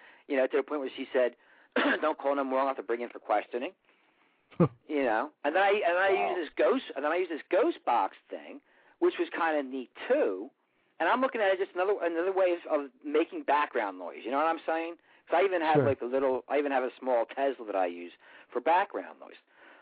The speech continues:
Speaker 1: Um, and I picked up stuff from the future. Apparently, the United
Speaker 2: What?
Speaker 1: States is gonna, is, something's gonna really happen bad. Uh, let me see, April twenty-fourth of two thousand ten.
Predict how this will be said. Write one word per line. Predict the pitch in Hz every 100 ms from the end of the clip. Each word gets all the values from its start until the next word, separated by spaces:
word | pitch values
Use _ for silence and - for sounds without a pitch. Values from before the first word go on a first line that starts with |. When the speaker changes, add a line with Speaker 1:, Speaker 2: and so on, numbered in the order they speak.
| _ 113
Speaker 1:
Um, | 117 113 110 110 107 104 95 90 _ _ _ - -
and | 143
I | 156
picked | 185 180
up | 156
stuff | - 170 -
from | 151
the |
future. | - 262 339 - - _ _ _ _ _ -
Apparently, | 127 226 190 123
the | 127
United | 143 143 160
Speaker 2:
What? |
Speaker 1:
States | 156 247 -
is | 117
gonna, | 110 110 110
is, | 117 123 -
something's | 156 147
gonna | 151 127
really | 135 120
happen | 131 135 160 104
bad. | 123 214 139 120 117 - 92
Uh, | 107 110
let | 123
me | 143
see, | 104
April | 107 127 135 -
twenty-fourth | 143 123 - 131 214 - - _ _ _ _ _ _ -
of | 117 -
two | 147
thousand | 139 131 120 -
ten. | 196